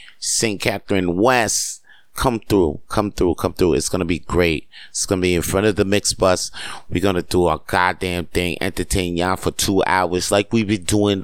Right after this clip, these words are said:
every week. Me, Slack Z, Dorothy D, Evelyn,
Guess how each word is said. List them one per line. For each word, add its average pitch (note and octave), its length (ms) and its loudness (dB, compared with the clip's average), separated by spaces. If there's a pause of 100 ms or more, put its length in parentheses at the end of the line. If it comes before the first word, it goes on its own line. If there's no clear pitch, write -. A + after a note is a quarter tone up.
every G#2 320 0 (140)
week. E3 460 2 (880)
Me, A2 280 2
Slack G#2 560 2 (120)
Z, A2 640 2 (420)
Dorothy G2 600 2 (100)
D, G#2+ 380 4 (380)
Evelyn, G#2 1040 2